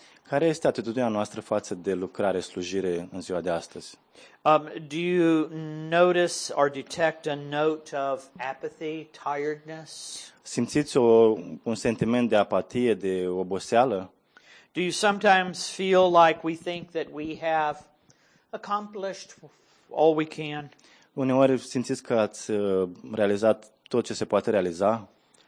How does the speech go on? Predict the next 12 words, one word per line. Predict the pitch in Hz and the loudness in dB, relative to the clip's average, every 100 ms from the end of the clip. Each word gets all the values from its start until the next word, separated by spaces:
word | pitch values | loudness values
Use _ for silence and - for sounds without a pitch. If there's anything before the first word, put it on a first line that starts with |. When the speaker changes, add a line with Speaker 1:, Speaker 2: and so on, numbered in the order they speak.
| _ | _
Speaker 2:
Let's | - | -4
listen | 208 208 156 | -4 -4 -8
to | 151 | -6
the | 135 | -8
message | 135 123 - 123 117 | -6 -8 -8 -14 -14
of | 110 | -12
Haggai. | 127 120 110 101 104 127 _ _ _ _ - | -6 -6 -6 -8 -8 -14 _ _ _ _ -12
Speaker 1:
Ascultați | - - 123 147 | -12 -6 -2 0
mesajul | 143 131 117 110 | 0 0 -2 0
lui | 104 | -4
Hagai. | 107 95 87 78 - _ _ _ _ _ _ _ | -4 -4 -4 -6 -14 _ _ _ _ _ _ _
Speaker 2:
In | 127 | -20